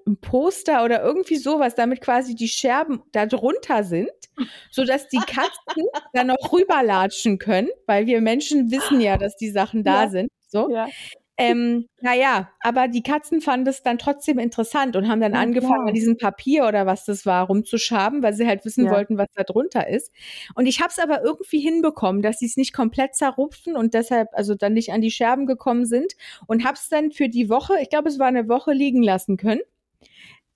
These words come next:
Speaker 1: weil's ja ansonsten <laughs> Unglück bringt.
Speaker 2: Okay, wow. Das geht schon relativ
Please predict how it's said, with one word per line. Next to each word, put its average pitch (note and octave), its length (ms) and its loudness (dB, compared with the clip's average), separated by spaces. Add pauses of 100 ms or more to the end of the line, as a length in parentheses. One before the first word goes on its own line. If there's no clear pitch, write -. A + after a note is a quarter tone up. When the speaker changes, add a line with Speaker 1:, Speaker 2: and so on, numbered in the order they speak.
Speaker 1:
weil's B3+ 260 0
ja E4 160 2
ansonsten C4+ 540 -2
<laughs> - 0 -
Unglück D4+ 440 2
bringt. A#3 380 0 (1400)
Speaker 2:
Okay, A3 840 -2
wow. E3+ 180 -2 (340)
Das F#3+ 200 -8
geht C4 180 -4
schon C4 180 -4
relativ A#3+ 500 -4